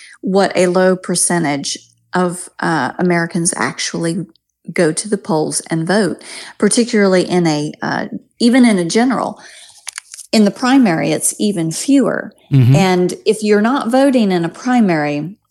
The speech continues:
Speaker 1: what you're doing is you are allowing establishment party people to choose your candidate for you. And then you get to the general and you show up and you feel like, "Well, I have to choose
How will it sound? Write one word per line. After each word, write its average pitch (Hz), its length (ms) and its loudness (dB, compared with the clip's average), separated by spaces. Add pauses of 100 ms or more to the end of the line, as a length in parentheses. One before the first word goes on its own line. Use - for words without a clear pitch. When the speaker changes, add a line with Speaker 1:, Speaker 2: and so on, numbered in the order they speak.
(120)
Speaker 1:
what 202 280 0
you're 208 180 2
doing 202 560 2
is 156 400 0
you 220 320 2
are 196 280 -2
allowing 180 800 -2 (100)
establishment 214 1000 0 (100)
party 208 400 -2
people 156 640 0 (300)
to 202 180 -2
choose 202 960 0 (360)
your 196 260 2
candidate 165 640 -2
for 175 320 2
you. 85 440 -4 (540)
And 196 240 4
then 254 320 4
you 202 120 4
get 196 220 0
to 208 100 -2
the 180 100 0
general 185 600 2
and 185 160 0
you 180 100 2
show 214 300 2
up 185 220 0
and 170 160 -2
you 175 80 -2
feel 175 260 -4
like, 156 300 -4
"Well, 226 260 2
I 214 80 -2
have 202 240 -6
to 180 120 -8 (200)
choose 190 880 0